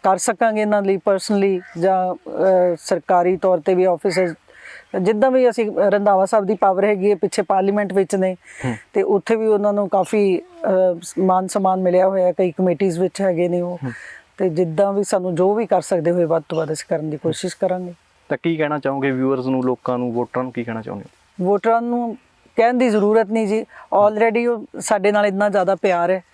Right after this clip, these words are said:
Speaker 2: ਹੂੰ।
Speaker 1: ਤੇ ਮੈਂ ਜਿ-, ਜਿਹੜੇ ਵੀ ਪਿੰਡ ਜਾਂਦੀ ਹਾਂ ਜੀ, ਤੇ ਉਹ ਮੈਨੂੰ ਬੋਲਣ ਦੀ ਜ਼ਰੂਰਤ ਨਹੀਂ ਪੈਂਦੀ, ਉਹ ਲੋਕ ਆਪਣਾ ਪਿਆਰ ਆਪ ਦਿਖਾ ਰਹੇ ਹੁੰਦੇ ਆ, ਔਰ ਉਹਨਾਂ ਦੇ ਚਿਹਰਿਆਂ ਤੋਂ ਜਿਹੜਾ ਜੋਸ਼ ਹੈ ਉਹ ਨਜ਼ਰ ਆਉਂਦਾ ਹੁੰਦਾ ਕਿ ਕਾਂਗਰਸ
Speaker 2: ਹੂੰ।
Speaker 1: ਪਾਰਟੀ ਨੂੰ ਕਾਮਯਾਬ ਬਣਾਉਣਾ।
Speaker 2: ਹੂੰ, ਜੀ, ਸਮਾਂ ਦੇਣ ਲਈ ਧੰਨਵਾਦ ਜੀ।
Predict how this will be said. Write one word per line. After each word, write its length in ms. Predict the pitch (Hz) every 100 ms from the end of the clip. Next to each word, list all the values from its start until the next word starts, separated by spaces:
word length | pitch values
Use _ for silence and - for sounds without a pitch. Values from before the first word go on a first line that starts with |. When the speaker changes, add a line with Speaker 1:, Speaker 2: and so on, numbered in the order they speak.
| -
Speaker 2:
ਹੂੰ। 80 | 117 - _ - -
Speaker 1:
ਤੇ 220 | 202 185
ਮੈਂ 340 | 185 190 196 202
ਜਿ-, 160 | 180 165 233
ਜਿਹੜੇ 280 | 185 202 240
ਵੀ 100 | 240
ਪਿੰਡ 260 | 226 208
ਜਾਂਦੀ 380 | 202 190 185 196
ਹਾਂ 60 | 190
ਜੀ, 140 | 180 - - - _
ਤੇ 60 | 226
ਉਹ 320 | 214 220 214
ਮੈਨੂੰ 500 | 190 185 196 208 220
ਬੋਲਣ 240 | 208 202 214
ਦੀ 140 | 226
ਜ਼ਰੂਰਤ 360 | 202 202 202 190
ਨਹੀਂ 160 | 202
ਪੈਂਦੀ, 300 | 196 190 202
ਉਹ 120 | 202
ਲੋਕ 280 | 196 185 190
ਆਪਣਾ 260 | 190 196 196
ਪਿਆਰ 300 | 202 180 180
ਆਪ 160 | 175 -
ਦਿਖਾ 300 | 170 - 165
ਰਹੇ 140 | 165 175
ਹੁੰਦੇ 280 | 170 165
ਆ, 60 | 180
ਔਰ 100 | 185
ਉਹਨਾਂ 280 | 190 202 208
ਦੇ 140 | 202 - - - -
ਚਿਹਰਿਆਂ 300 | - 233 254
ਤੋਂ 240 | 233 220 214
ਜਿਹੜਾ 220 | 190 196
ਜੋਸ਼ 300 | 175 170 -
ਹੈ 60 | 190
ਉਹ 40 |
ਨਜ਼ਰ 260 | 180 165 175
ਆਉਂਦਾ 260 | 170 175
ਹੁੰਦਾ 200 | 190 175
ਕਿ 140 | 165 185
ਕਾਂਗਰਸ 360 | 175 165 165
Speaker 2:
ਹੂੰ। 40 | -
Speaker 1:
ਪਾਰਟੀ 260 | 165 160
ਨੂੰ 100 | 165
ਕਾਮਯਾਬ 380 | 160 156 147 147
ਬਣਾਉਣਾ। 300 | 139 151 151 147
Speaker 2:
ਹੂੰ, 80 | 110 - _ -
ਜੀ, 160 | 113 - _ - -
ਸਮਾਂ 260 | 127 139
ਦੇਣ 140 | 135 131
ਲਈ 100 | 123
ਧੰਨਵਾਦ 360 | 123 110 95
ਜੀ। 80 | 87